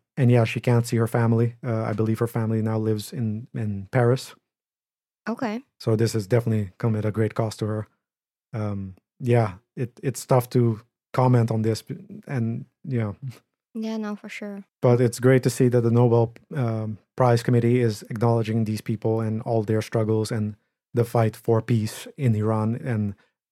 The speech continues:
Speaker 1: s-, more specifically women's rights as well in Iran.
Speaker 2: A very, very heavy topic.
Speaker 1: Yes.
Speaker 2: Let's move on to the next, uh, category.
Speaker 1: So the l-, next and last category is the one in economic sciences in memory of Alfred Nobel,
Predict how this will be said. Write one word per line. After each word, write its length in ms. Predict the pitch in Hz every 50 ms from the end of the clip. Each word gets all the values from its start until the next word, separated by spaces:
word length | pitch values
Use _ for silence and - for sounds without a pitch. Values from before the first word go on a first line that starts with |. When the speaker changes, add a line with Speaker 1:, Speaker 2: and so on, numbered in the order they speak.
| 127 117 110
Speaker 1:
s-, 120 | - -
more 180 | - - 120 120
specifically 580 | 120 - 113 - 127 123 120 - - - 113
women's 380 | 107 101 113 117 117 107 104 -
rights 300 | 107 110 104 101 - -
as 100 | 107 95
well 260 | 104 107 104 98 98 - _
in 220 | - 123 107 107 -
Iran. 380 | 123 104 98 104 92 90 92 -
Speaker 2:
A 180 | - - 254 254
very, 420 | - 262 269 269 262 247 240 240
very 220 | - 233 233 233
heavy 240 | 226 240 226 233 240
topic. 560 | 220 220 202 - 233 247 262 - - - _ _ _
Speaker 1:
Yes. 160 | - 214 208 233
Speaker 2:
Let's 260 | 247 254 254 - -
move 220 | 240 233 240 -
on 140 | 226 226 233
to 120 | 226 -
the 140 | 208 202 202
next, 340 | 202 208 214 214 - - -
uh, 180 | 190 185 185 190 -
category. 580 | - 196 185 - - - 190 185 185 202 247 - -
Speaker 1:
So 220 | - - 151 143
the 120 | 135 123 131
l-, 320 | 139 156 - 247 208 185 - _ _ _
next 380 | 139 135 170 196 - - - -
and 240 | - 156 165 175 147
last 360 | 123 127 143 175 156 - -
category 640 | - 113 107 104 107 98 110 110 113 131 160 170 - _ _
is 220 | 135 127 123 113
the 260 | 110 123 117 117 117 117 123
one 220 | 131 127 139 147 -
in 160 | 131 123 123
economic 440 | 117 117 127 123 131 143 160 151 -
sciences 560 | - 143 139 143 135 - 139 139 143 135 - _
in 140 | 127 110 110
memory 420 | 123 131 139 143 139 135 139 139
of 240 | 135 127 113 104 - - -
Alfred 300 | 135 139 135 - 143 131
Nobel, 360 | 123 117 110 117 135 180